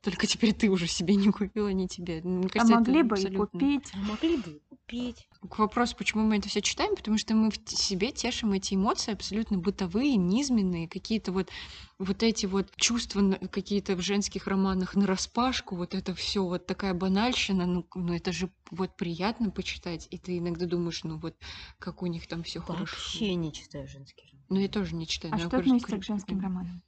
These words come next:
Speaker 1: Ну, вот, э, Николас Спаркс у нас стоит в разделе «Женские романы», хотя я смотрела фильм «Один день», и мне очень понравилось, и я рыдала просто как маленькое дитя.
Speaker 2: Э, с Энн Хэтэуэй.
Speaker 1: Да.
Speaker 2: Очень классный фильм.
Speaker 1: Очень классный фильм. Он снят по книге Николаса Спаркса, и я не понимаю, почему, типа, например, к, к нему относятся плохо, когда вот он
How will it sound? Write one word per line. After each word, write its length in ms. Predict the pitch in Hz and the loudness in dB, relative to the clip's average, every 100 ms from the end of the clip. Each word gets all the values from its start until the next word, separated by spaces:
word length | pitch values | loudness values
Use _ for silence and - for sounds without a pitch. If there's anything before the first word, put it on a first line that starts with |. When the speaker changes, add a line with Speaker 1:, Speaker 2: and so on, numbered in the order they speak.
| _ _ - | _ _ -10
Speaker 1:
Ну, 540 | 262 294 330 320 269 | -6 -4 -2 -2 -4
вот, 240 | 240 254 - | -2 -4 -2
э, 60 | 226 | 0
Николас 460 | 214 233 226 202 | 2 2 0 -2
Спаркс 540 | - - 165 180 - - | -2 -2 -2 -2 -4 -2
у 20 | |
нас 140 | 170 - | -4 -4
стоит 300 | - 165 - | -4 -6 -4
в 40 | |
разделе 380 | 170 151 170 175 | -6 -2 -2 -2
«Женские 380 | 165 165 - 180 | -2 -4 -6 -6
романы», 360 | 170 170 233 247 | -4 -2 -2 -2
хотя 360 | - - 185 - | -2 -2 -2 0
я 200 | 175 180 | 0 0
смотрела 400 | - 180 190 175 | -2 -2 -2 -2
фильм 200 | 175 170 | -2 -6
«Один 240 | 165 160 156 | -6 -6 -4
день», 180 | 175 190 | -2 -2
и 60 | 175 | -4
мне 160 | 156 | -4
очень 160 | 160 - | -6 -8
понравилось, 380 | 165 160 196 - | -8 -6 -6 -6
и 80 | 165 | -6
я 100 | 160 | -4
рыдала 420 | 170 147 165 202 | -4 -4 -4 -4
просто 400 | 175 160 170 - | -4 -6 -6 -8
как 240 | 160 151 - | -10 -8 -6
маленькое 560 | 160 165 170 165 165 | -4 -4 -4 -6 -8
дитя. 320 | 151 151 - 254 | -8 -8 -6 -6
Speaker 2:
Э, 40 | |
с 140 | - | -2
Энн 160 | 269 254 | 0 2
Хэтэуэй. 420 | 254 - - 190 | 0 -6 -2 0
Speaker 1:
Да. 320 | 185 160 165 - | 0 -2 -6 -6
Speaker 2:
Очень 200 | 226 - | -6 -6
классный 320 | 214 220 202 | -8 -6 -10
фильм. 240 | - 214 | -6 -2
Speaker 1:
Очень 140 | 185 - | -2 -2
классный 260 | 185 - | -6 -4
фильм. 180 | 180 165 | -4 0
Он 100 | 180 | 0
снят 220 | 214 247 233 | 2 0 -2
по 80 | 233 | -2
книге 300 | 262 247 226 | 0 2 2
Николаса 360 | 220 226 226 | 2 0 -4
Спаркса, 440 | - 311 - - 185 | -2 -2 -2 -2 0
и 40 | |
я 140 | 185 | 2
не 80 | 208 | 2
понимаю, 260 | 202 208 240 | 0 -2 -2
почему, 360 | - 196 202 202 | -2 0 0 -2
типа, 240 | - 185 | -4 -4
например, 360 | 180 - 190 - | -2 0 -2 -2
к, 200 | - - | -12 -6
к 60 | 190 | 0
нему 220 | 190 196 | 0 0
относятся 380 | 175 180 - - | -2 -4 -6 -6
плохо, 280 | 214 311 - | -4 -4 -6
когда 280 | 170 160 185 | -10 -8 -8
вот 220 | 175 - | -10 -8
он 160 | 170 | -10